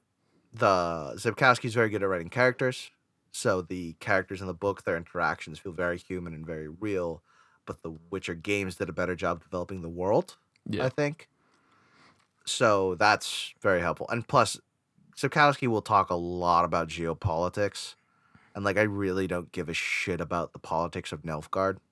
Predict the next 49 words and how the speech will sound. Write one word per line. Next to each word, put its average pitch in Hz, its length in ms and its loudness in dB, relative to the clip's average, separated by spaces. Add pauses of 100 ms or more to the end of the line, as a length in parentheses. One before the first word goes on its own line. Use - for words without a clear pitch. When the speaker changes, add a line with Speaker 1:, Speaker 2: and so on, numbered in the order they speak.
(220)
Speaker 1:
I 117 60 -2
really 95 400 -4
don't. 87 420 -6
Speaker 2:
Yeah. 113 260 0 (720)
Speaker 1:
I, 104 200 0
I 104 80 4
wanna 104 340 4
see - 180 -2
Geralt 92 440 2
hitting 92 280 -2
things. 73 580 -8
Speaker 2:
<laughs> - 40 -20 (760)
See 139 180 0
Geralt 127 380 4
beat 147 260 2
that 127 160 6
monster. 120 440 0
Speaker 1:
Like, 92 300 0
like, 92 240 0
tell 104 240 6
me 113 140 4
about 104 320 8
what's 98 160 2
happening 104 420 6
with 95 140 0
Ciri. 98 400 4
We 87 100 2
don't 98 300 4
know 101 120 6
where 98 180 6
she's 95 260 -6
left. 90 400 2 (260)
Like, 92 220 2 (140)
why, 113 440 8
where 123 300 8
is 117 100 0
Geralt 113 400 6
going 104 420 4
now? 98 280 4
Like, 87 160 2
I 107 140 8
don't - 240 2
give 123 200 6
a 110 80 6
shit. - 400 2
Tell 120 140 4
me 135 80 2
about 123 240 4
Dandelion. 90 720 4